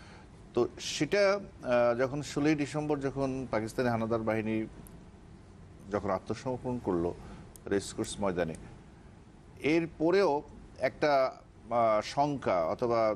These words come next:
আমি বলবো যে একটা আশঙ্কা, এই নতুন রাষ্ট্রের, আহ, অস্তিত্ব। কারণ আপনারা জানেন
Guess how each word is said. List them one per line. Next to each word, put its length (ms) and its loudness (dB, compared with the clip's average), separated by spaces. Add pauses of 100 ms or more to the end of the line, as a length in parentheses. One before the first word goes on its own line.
আমি 240 -2
বলবো 300 0
যে 100 0
একটা 220 -2
আশঙ্কা, 640 -2 (300)
এই 180 2
নতুন 320 0
রাষ্ট্রের, 480 -2
আহ, 1400 -4
অস্তিত্ব। 640 -4 (160)
কারণ 220 0
আপনারা 200 0
জানেন 300 0